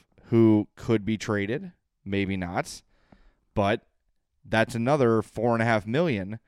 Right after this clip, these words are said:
that you could free up and try to make a move. The reason that I didn't want to do this podcast immediately was because I wanted to give this some thought, like, what could be coming.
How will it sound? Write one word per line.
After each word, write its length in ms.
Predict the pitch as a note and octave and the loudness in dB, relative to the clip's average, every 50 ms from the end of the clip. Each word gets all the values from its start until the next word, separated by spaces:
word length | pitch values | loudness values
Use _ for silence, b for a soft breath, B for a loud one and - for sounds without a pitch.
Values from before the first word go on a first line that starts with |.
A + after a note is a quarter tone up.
| _ _ _ _ _ _ _ _ _ | _ _ _ _ _ _ _ _ _
that 140 | - A#2 G#2 | -4 -2 -2
you 120 | A#2 A#2+ - | 0 -2 -2
could 140 | A2+ G#2+ | -2 -4
free 280 | - - A#2+ A2+ A2+ C#3 | -4 -2 -2 0 2 4
up 280 | D#3+ C#3 A2 A2 - - - _ _ _ _ _ _ _ _ _ _ _ _ _ _ _ _ _ _ _ _ _ - | 4 4 2 0 -2 -8 -16 _ _ _ _ _ _ _ _ _ _ _ _ _ _ _ _ _ _ _ _ _ -4
and 180 | A#2+ A#2+ A2+ G2+ | -4 -2 -2 0
try 180 | A#2+ A#2+ A2+ | 2 2 2
to 60 | A2 G#2+ | 2 2
make 200 | G#2+ G2+ F#2 - | 0 -4 -4 -4
a 60 | G2 | -4
move. 400 | G2 G2 F2+ B1+ A1 - _ - _ _ _ _ _ _ _ _ _ _ _ _ - | -2 -2 -2 -4 -8 -14 _ -20 _ _ _ _ _ _ _ _ _ _ _ _ -4
The 100 | - A2+ | -4 -2
reason 400 | G#2+ C3 F3 F#3 D#3+ D#3+ E3+ D#3+ | 0 0 0 0 0 -2 -2 0
that 120 | D3 C#3 - | 0 0 0
I 140 | G#2+ A2 A2 | 0 0 -2
didn't 200 | A2 A#2+ B2+ A#2 | -2 -2 0 0
want 120 | A#2 A#2 | 0 0
to 60 | A2 | 0
do 160 | G2 A2+ A2 | 0 0 0
this 100 | G#2 F#2+ | 0 -2
podcast 460 | - - A2+ G#2+ G2+ - A2 G2+ G2 G#2 | -4 -4 -4 -4 -4 -2 -2 -2 -2 -2
immediately 400 | G2+ G2+ G2+ G2+ G2 G2 G2 G2+ | -6 -4 -4 -2 -2 -2 -2 -2
was 140 | G2 F#2+ - | -4 -6 -8
because 240 | - - A2 G#2 A2 | -6 -4 -2 0 0
I 60 | A2+ | 0
wanted 240 | A#2 C3+ C3+ C3 B2 | 2 2 0 0 0
to 100 | A2 G2+ | -2 -2
give 160 | A#2 A2 G#2+ | -2 -2 0
this 140 | A#2+ A2 - | -2 -4 -4
some 140 | A2+ A2 | -6 -8
thought, 240 | - - C3 B2+ F#2+ | -2 0 0 0 0
like, 140 | F#2+ G2 F#2 | -2 -4 -6
what 300 | F2+ F2+ G2 A#2+ A#2 - | -6 -2 -2 -2 -2 -2
could 160 | - A#2 G#2 | -6 -10 -8
be 80 | G2+ - | -8 -12
coming. 420 | - - B2+ B2 G2+ F2 C#2 - | -6 -4 -4 -4 -4 -6 -10 -16